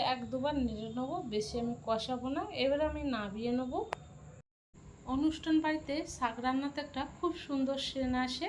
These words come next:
তার জন্য আমি ফোড়ন নিয়ে নেবো। কী কী নিচ্ছি দেখুন, তেল ঢেলে দিয়েছি, তেজপাতা দিয়ে দেবো এর মধ্যে,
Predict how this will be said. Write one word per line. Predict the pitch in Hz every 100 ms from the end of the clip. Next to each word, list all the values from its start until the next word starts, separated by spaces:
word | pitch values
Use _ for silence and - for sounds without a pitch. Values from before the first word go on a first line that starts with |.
| 480
তার | - 214 214
জন্য | 269 285
আমি | 302 294
ফোড়ন | 311 - 220 233
নিয়ে | 254 269
নেবো। | 294 320 427
কী | - 233
কী | - 254
নিচ্ছি | 254 247 330
দেখুন, | 262 254 - 392 392
তেল | 233 220
ঢেলে | 233 254 269
দিয়েছি, | 311 320 311 392 494 - - - - -
তেজপাতা | 220 214 - 254 294
দিয়ে | 277 294
দেবো | 311 320
এর | 320
মধ্যে, | 330 320 370